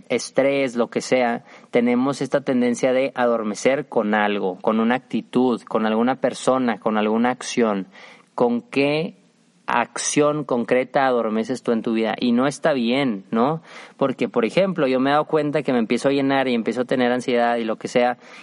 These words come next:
y no, o sea, ahorita me estoy autodiagnosticando, me la estoy bañando, ¿no? Pero empiezo a tener este acelere, por así decirle, y entonces en vez de hacer mi lista de pendientes, de ver qué es lo que tengo que hacer, de trabajar, de lo que sea,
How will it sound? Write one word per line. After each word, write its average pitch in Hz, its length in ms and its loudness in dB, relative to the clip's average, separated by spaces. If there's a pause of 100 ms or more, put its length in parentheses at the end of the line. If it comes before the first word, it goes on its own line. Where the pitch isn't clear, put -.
y 131 120 4
no, 156 180 2
o 120 200 -4
sea, 120 180 2
ahorita 135 320 0
me 160 60 0
estoy 139 200 0
autodiagnosticando, 120 920 -2
me 104 80 0
la 104 60 0
estoy 107 220 -2
bañando, 110 420 0
¿no? 123 140 -2
Pero 110 180 0
empiezo 127 240 0
a 156 60 -2
tener 151 420 0 (420)
este 143 880 0
acelere, 143 800 2
por 131 200 0
así 120 220 -2
decirle, 131 640 0 (320)
y 120 140 2
entonces 117 600 0
en 123 200 2
vez 127 200 0
de 139 300 0
hacer 123 320 0
mi 127 120 0
lista 131 280 0
de 131 80 2
pendientes, 123 600 0
de 113 100 2
ver 110 160 0
qué - 120 0
es 110 80 0
lo 117 100 0
que 120 100 -4
tengo 110 220 0
que - 100 -4
hacer, 139 340 0
de 113 120 -2
trabajar, 107 520 0
de 110 120 -2
lo 123 100 -2
que 151 140 -4
sea, 131 320 0